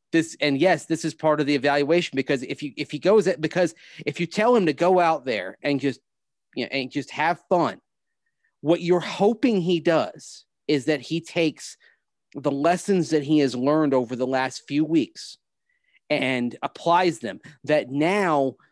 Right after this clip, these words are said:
some of the better decision-making in general that we've seen, the willingness to kinda take what's there and move on, that it has, it's starting to become ingrained. So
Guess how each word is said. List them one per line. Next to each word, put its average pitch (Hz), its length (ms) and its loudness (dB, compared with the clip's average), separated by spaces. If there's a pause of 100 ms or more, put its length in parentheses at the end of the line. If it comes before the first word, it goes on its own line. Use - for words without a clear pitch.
(200)
some 180 320 -2
of 151 220 0
the 151 280 0
better 156 460 0
decision-making 156 880 0
in 196 140 2
general 156 640 0 (120)
that 127 180 -2
we've 156 220 0
seen, 131 460 -4 (640)
the 147 80 2
willingness 160 480 4
to 151 100 -4
kinda 131 200 -2
take 160 300 -4
what's 160 440 -2
there 147 180 2
and 139 120 0
move 147 200 0
on, 135 280 0 (260)
that 147 100 4
it 185 120 4
has, 175 340 -4
it's 156 160 -6
starting 190 400 0
to 160 60 -2
become 160 460 -2
ingrained. 139 720 -2 (540)
So 151 500 2